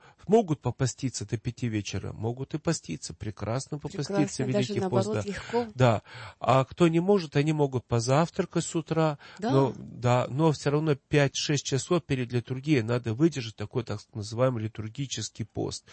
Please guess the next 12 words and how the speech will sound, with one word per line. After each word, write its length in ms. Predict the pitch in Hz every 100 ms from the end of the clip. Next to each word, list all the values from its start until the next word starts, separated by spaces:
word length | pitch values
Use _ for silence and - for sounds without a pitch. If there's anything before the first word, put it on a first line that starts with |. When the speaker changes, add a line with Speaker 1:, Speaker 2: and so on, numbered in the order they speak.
| - - - -
Speaker 1:
И 120 | 120
тогда 300 | - 123 139
уже 180 | 123 123
прийти 340 | - 117 135
к 100 | -
литургии, 480 | 117 - 110 - 160
поисповедоваться 1000 | - 110 107 - 107 139 160 147 131 -
и 40 |
причаститься 680 | 107 107 - 95 - 156 -
святых 360 | 104 95 - 110
христовых 500 | - - 107 104 98
тайн. 440 | - - - 113